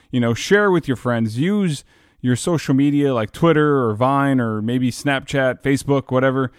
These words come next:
Let everyone know about my amazing podcast. Get the word of mouth out. Get it, share it with the world. Get it all over the, <laughs> just plaster it all over your walls or something. I don't know where I'm going with that, but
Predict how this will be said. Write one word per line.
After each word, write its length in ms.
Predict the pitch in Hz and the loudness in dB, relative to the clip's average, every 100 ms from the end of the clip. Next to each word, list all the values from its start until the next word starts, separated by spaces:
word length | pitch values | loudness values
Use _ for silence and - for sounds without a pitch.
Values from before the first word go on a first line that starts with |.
| _ _ | _ _
Let 160 | 220 208 | -2 2
everyone 320 | 156 139 117 | 4 4 2
know 160 | 117 127 | 2 2
about 220 | 117 123 | 2 2
my 120 | 117 | 2
amazing 320 | 113 120 113 | 0 0 0
podcast. 580 | 101 156 165 170 160 - _ _ _ - | 0 0 2 0 0 -2 _ _ _ -2
Get 200 | 156 - | 0 2
the 60 | 156 | 2
word 360 | 123 143 147 | 2 4 4
of 260 | 139 110 - _ | 2 -2 -10 _
mouth 460 | 113 123 127 120 - | -6 -2 0 0 -2
out. 500 | 113 104 98 - - - _ 117 | -8 -8 -8 -12 -18 -20 _ -4
Get 240 | 117 180 | 2 2
it, 140 | 170 147 | 0 -4
share 380 | - 190 196 185 | -2 2 4 2
it 60 | |
with 140 | 170 143 | 2 2
the 100 | 131 | 2
world. 540 | 113 143 120 107 110 - _ _ _ 139 | 2 2 2 0 -6 -12 _ _ _ -10
Get 180 | 117 170 | -2 0
it 80 | 165 | 2
all 220 | 156 160 | 2 2
over 180 | 156 147 | 2 2
the, 360 | 131 117 117 95 _ _ | -2 -4 -6 -8 _ _
<laughs> 200 | _ - | _ -12
just 360 | 127 - - | -10 -10 -2
plaster 500 | - 160 185 - 160 | 0 2 0 0 0
it 80 | 151 | 2
all 160 | 147 147 | 2 2
over 140 | 143 | 2
your 160 | 131 113 | 2 2
walls 400 | 120 135 127 113 | 2 2 2 0
or 120 | 110 | -2
something. 360 | - 120 113 110 | -2 -2 -2 -2
I 100 | 127 | 0
don't 120 | 117 | 0
know 80 | 113 | -2
where 140 | 110 | -2
I'm 100 | 117 | -4
going 200 | 107 110 | -2 -2
with 100 | 107 | -2
that, 160 | 113 104 | -4 -4
but 160 | 113 | -6